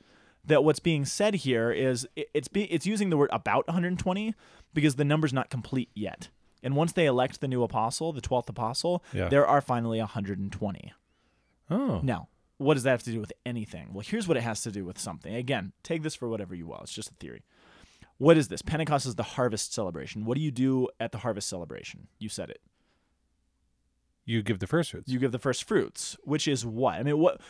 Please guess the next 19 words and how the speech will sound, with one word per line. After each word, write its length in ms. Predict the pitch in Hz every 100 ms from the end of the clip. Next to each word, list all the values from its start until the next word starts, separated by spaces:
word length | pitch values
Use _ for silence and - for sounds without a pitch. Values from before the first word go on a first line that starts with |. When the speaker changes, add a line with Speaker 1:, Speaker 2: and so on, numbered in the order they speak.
| -
Speaker 1:
wh-, 160 | - 185
what's 180 | 190 196
the 100 | 170
Catholic 400 | 160 156 147 117
term 460 | - 147 113 104 98
for 240 | 120 110
giving 300 | 104 127 117
your 120 | 110
first 260 | - 101 -
fruits? 380 | - 78 - - _ _ _ _ _ _ _ _ _
Speaker 2:
Um, 500 | 117 113 107 104 110 113 -
uh, 280 | 110 104 104
Speaker 1:
What 160 | 127
do 40 | 120
Speaker 2:
Eu-, 340 | 110 - 113
Eucharisteo? 760 | - 120 104 - 117 123 190 208
I 20 |
mean, 180 | 110
to, 80 | 104